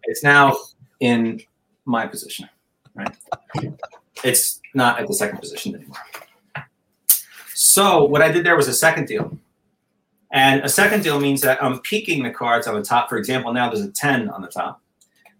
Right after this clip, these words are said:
Let's say, for example, I want that ten. All that means is I can continue to deal to my other players.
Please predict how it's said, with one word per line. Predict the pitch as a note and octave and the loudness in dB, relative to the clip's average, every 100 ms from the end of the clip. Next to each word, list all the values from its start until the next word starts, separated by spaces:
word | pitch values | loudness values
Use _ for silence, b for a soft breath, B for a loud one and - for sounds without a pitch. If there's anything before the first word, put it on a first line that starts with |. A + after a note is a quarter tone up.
| - | 0
Let's | D3+ D3+ | 2 4
say, | F#3 | 2
for | D#3+ | 2
example, | D3 C#3+ C#3+ C3 | 4 4 4 2
I | A#2+ | 2
want | A#2+ D#3+ G3 | 2 0 -2
that | - - | -2 -2
ten. | - - - - | -4 -10 -10 -2
All | C3 E3+ | 2 4
that | D#3+ C3 | 2 2
means | C#3+ D#3+ | 0 -2
is | A#2+ | -2
I | A#2+ | -2
can | B2 A#2+ | -2 -4
continue | A#2+ A#2 E3+ E3 | -4 -4 -4 0
to | C#3+ | 0
deal | C3+ E3 | 2 0
to | E3 C#3+ | 0 0
my | B2 A#2+ | 0 0
other | C#3 C3 - | 2 2 0
players. | - D3+ D#3 C#3+ - - - - | 0 0 2 -2 -6 -10 -10 -12